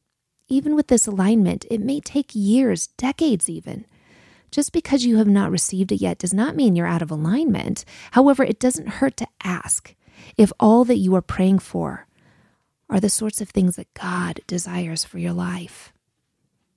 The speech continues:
Is that how he wants to bless you? Ask God if your prayers are in alignment with his will.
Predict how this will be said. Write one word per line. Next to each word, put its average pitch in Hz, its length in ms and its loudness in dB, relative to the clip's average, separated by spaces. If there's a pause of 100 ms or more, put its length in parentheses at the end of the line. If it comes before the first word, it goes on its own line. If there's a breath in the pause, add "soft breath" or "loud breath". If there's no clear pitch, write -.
(120)
Is 185 140 0
that 202 180 -2
how 208 220 -2
he 214 180 -2
wants 202 320 -2
to - 100 -10
bless 190 400 -4
you? 190 260 -10 (800 soft breath)
Ask 311 320 0
God 277 480 -4 (220)
if 214 120 0
your 240 80 2
prayers 226 420 -2
are 220 60 -10
in 185 160 2
alignment 170 440 2
with 175 140 -6
his 170 200 -8
will. 165 260 -10